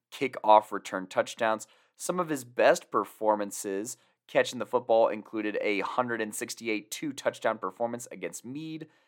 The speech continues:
a two-touchdown performance against Evergreen, catching the ball. Against Resurrection Christian, put up a hundred twenty-four yards and a score, and then in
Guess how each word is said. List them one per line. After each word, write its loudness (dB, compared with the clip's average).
a 2
two-touchdown 2
performance -4
against -6
Evergreen, 0
catching -2
the -4
ball. 2
Against 0
Resurrection 2
Christian, -2
put 4
up 2
a 6
hundred 0
twenty-four -4
yards 4
and -10
a -10
score, 2
and -2
then 0
in -8